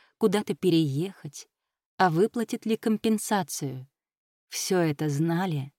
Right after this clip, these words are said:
но не раскрывали людям землемеры, присланные правительством. Старики ужасно волновались. Моим делом было хлопотать по дому, так что, честно говоря, мне было абсолютно всё равно, куда переезжать.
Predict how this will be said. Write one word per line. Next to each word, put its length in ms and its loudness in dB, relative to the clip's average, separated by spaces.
но 140 4
не 140 6
раскрывали 640 4
людям 380 4
землемеры, 760 0
присланные 600 2
правительством. 880 -4
Старики 560 2
ужасно 500 4
волновались. 840 0
Моим 360 4
делом 360 4
было 220 6
хлопотать 560 0
по 120 2
дому, 380 0
так 180 0
что, 220 -2
честно 380 -2
говоря, 500 -2
мне 220 4
было 260 4
абсолютно 540 -2
всё 180 -6
равно, 380 0
куда 260 -4
переезжать. 800 -2